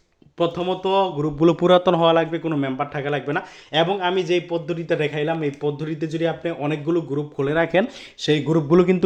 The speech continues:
ভবিষ্যতে কি বিক্রি করতে পারবেন। তো ভিডিওর সর্বশেষ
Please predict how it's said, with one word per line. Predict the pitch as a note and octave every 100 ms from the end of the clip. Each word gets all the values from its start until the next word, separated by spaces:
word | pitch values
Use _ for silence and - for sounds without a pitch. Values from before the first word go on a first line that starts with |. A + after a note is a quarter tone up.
| C#3+
ভবিষ্যতে | C#3 D3+ E3+ D#3+ E3+
কি | D#3+ B2
বিক্রি | A#2+ C#3+ D3
করতে | C3+ E3+ G#3+ - _
পারবেন। | D3+ C#3 G#2+ - - - - -
তো | F#3+ F3+ G#3 G#3+ D#3+
ভিডিওর | E3 G3 G#3 -
সর্বশেষ | G3 F#3+ G3+